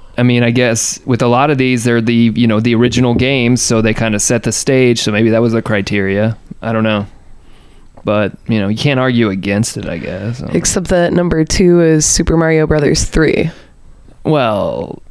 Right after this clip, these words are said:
Speaker 1: yes. I mean, that is the, I guess you could argue Su-, Super Mario World is maybe superior to three, but three was a whole nother level when it came out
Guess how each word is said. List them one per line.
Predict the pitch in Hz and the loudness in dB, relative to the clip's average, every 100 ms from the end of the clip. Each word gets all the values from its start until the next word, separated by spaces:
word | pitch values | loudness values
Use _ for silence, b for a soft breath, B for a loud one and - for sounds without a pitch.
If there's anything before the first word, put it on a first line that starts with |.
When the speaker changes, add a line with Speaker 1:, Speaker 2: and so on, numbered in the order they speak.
| - | -2
Speaker 1:
yes. | 135 110 98 156 - - - - - | 0 2 0 -2 -4 -10 -14 -12 -4
I | 127 | -2
mean, | 120 117 104 98 104 107 B B B - - - - | 0 0 -2 -4 -6 -10 B B B -20 -20 -12 -2
that | 127 120 | 0 2
is | 117 110 | 0 0
the, | - 107 95 107 107 - - - - 69 - - 135 - - | -2 -2 -2 -6 -10 -18 -20 -20 -20 -20 -20 -12 -10 -10 -4
I | 147 | 0
guess | 156 156 | 0 0
you | 151 | 0
could | 139 | 2
argue | 143 139 131 | 2 0 0
Su-, | 147 - | -2 -4
Super | - 147 131 | -2 0 2
Mario | 131 123 113 | 2 2 2
World | 113 139 151 117 123 139 127 - - - - - - | 2 2 4 2 2 0 -4 -8 -20 -20 -20 -20 -10
is | 95 117 | -6 -2
maybe | 113 117 | -2 -2
superior | 113 123 143 135 131 | -2 -2 0 2 2
to | 135 | 0
three, | 127 147 151 | 0 0 2
but | 147 120 | 0 -2
three | - 165 175 | -2 -2 0
was | 147 117 | 0 0
a | 107 | 0
whole | - 123 | 0 0
nother | 101 101 | 0 -2
level | 95 113 135 135 107 90 98 | -4 -2 0 0 -2 -4 -4
when | 110 120 98 | -4 -4 -4
it | 85 | -4
came | 107 101 | -4 -2
out | 104 92 64 | -4 -6 -8